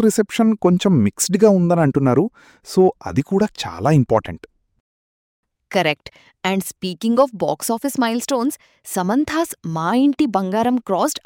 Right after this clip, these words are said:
Speaker 2: హండ్రెడ్ క్రోర్ వరల్డ్ వైడ్. ఇది చాలా పెద్ద విషయం. పవన్ కళ్యాణ్స్ ఉస్తాద్ భగత్ సింగ్ని కూడా బీట్ చేసిందని అంటున్నారు. ఫీమేల్ లెడ్ ప్రాజెక్ట్స్కి ఇదొక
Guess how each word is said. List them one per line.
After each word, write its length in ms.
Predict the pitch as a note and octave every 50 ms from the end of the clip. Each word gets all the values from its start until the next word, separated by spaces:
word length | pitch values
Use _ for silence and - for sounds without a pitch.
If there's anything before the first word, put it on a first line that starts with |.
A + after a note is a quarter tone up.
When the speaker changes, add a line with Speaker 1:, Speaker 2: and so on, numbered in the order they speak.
| - - -
Speaker 2:
హండ్రెడ్ 520 | F3 F3+ G3 A3 B3 A#3+ D4+ D4+ C4 G#3+ - -
క్రోర్ 260 | G#3 G#3 A#3 C#4 C4+ G#3 E3
వరల్డ్ 260 | E3+ F3+ G#3+ B3+ B3+ C4
వైడ్. 200 | C4 B3 G3+ E3+ - _ _ _ _ _ _ -
ఇది 120 | G#3+ G#3+ A#3+ - -
చాలా 300 | - F3+ - E3 F3+ A3+ B3+ - -
పెద్ద 220 | E3 D3+ D3 D3 B3+ C#4 D4+
విషయం. 260 | C#4 - - D#4 A3 E3 _ - - _ _ -
పవన్ 260 | F#3+ F3+ F3 G3+ A3 G#3+ -
కళ్యాణ్స్ 420 | G#3 G#3 G#3 G#3 G#3 G3+ G3 - - D#3+ D3+
ఉస్తాద్ 360 | - - - G3 G3 G3+ F3+ D#3
భగత్ 320 | E3 D#3+ D3 F#3 G3 - -
సింగ్ని 220 | A#3 G#3+ G#3+ G#3 G3+ -
కూడా 140 | G3 F#3+ B3+ A#3+ G3+
బీట్ 180 | A#3 A#3 G#3 - -
చేసిందని 400 | A#3+ G#3+ - G#3+ G#3 G#3 A#3+ D#4 D#4
అంటున్నారు. 400 | C#4+ B3+ C#4 C4+ C4 C4 B3+ A#3 - - _ _ _ _ _ _ _ _
ఫీమేల్ 400 | - F3+ E3 E3+ F3+ G3+ G#3 G#3+ G#3 G#3
లెడ్ 140 | G#3 G3 - -
ప్రాజెక్ట్స్కి 540 | E3+ D3+ D#3 E3+ G3+ - - - - B3 D#4 E4+ - G#3
ఇదొక 220 | G3 A#3 - -